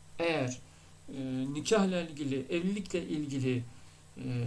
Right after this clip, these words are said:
yani buna benzer şeyleri görürsek, değil mi? Aileyle ilgili, aile kurmakla ilgili bir şey görürsek bunun neslin korunmasıyla ilgili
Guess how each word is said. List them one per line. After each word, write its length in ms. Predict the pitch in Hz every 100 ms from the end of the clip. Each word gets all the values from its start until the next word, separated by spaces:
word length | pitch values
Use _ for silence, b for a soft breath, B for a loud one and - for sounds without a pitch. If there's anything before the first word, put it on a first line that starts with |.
| 120 - - - - - - -
yani 340 | 165 170 151 135
buna 240 | 214 262
benzer 280 | 214 180 170
şeyleri 480 | - 185 175 151 139
görürsek, 680 | 160 196 196 165 180 - - - -
değil 120 | 196 185
mi? 80 | -
Aileyle 500 | 151 151 202 214 165
ilgili, 280 | 151 143 135
aile 280 | 143 156 170
kurmakla 400 | 175 175 180 151
ilgili 260 | 131 127
bir 60 | 120
şey 220 | - 131
görürsek 400 | 160 175 180 247 -
bunun 300 | 170 175 214 170
neslin 300 | 151 - 190
korunmasıyla 580 | 170 165 160 - 139
ilgili 460 | 131 139 139 190 247